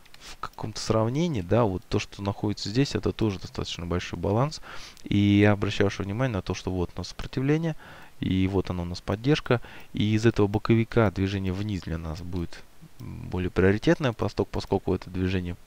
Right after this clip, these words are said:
по тренду, ну, назовем его, да, по тренду. То есть мы пришли в этот боковик сверху вниз, поэтому основное движение для нас тоже, а, вниз. Но проблема в том, что тут чё-то не в-,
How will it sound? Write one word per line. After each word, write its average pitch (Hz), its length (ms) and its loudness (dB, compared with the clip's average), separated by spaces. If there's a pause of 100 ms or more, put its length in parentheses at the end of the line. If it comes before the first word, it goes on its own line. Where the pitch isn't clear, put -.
(320)
по 98 100 4
тренду, 90 500 0
ну, 135 220 -4
назовем 90 340 -4
его, 82 100 -8
да, 107 120 -4
по - 120 -8
тренду. - 200 -10
То - 60 -12
есть - 100 -12
мы - 100 -6
пришли 104 260 0
в 104 40 4
этот 92 160 2
боковик 117 420 4 (500)
сверху - 280 0
вниз, 117 260 -2
поэтому 92 360 2
основное 113 260 -4
движение 98 240 -2
для 90 80 -2
нас 95 100 -4
тоже, 98 260 -2 (540)
а, 92 380 4
вниз. 107 300 -2 (380)
Но 123 440 -2
проблема 139 480 4
в - 80 -10
том, 165 140 2
что 127 140 -2
тут 131 200 -2
чё-то - 260 0
не 120 100 0
в-, - 80 -8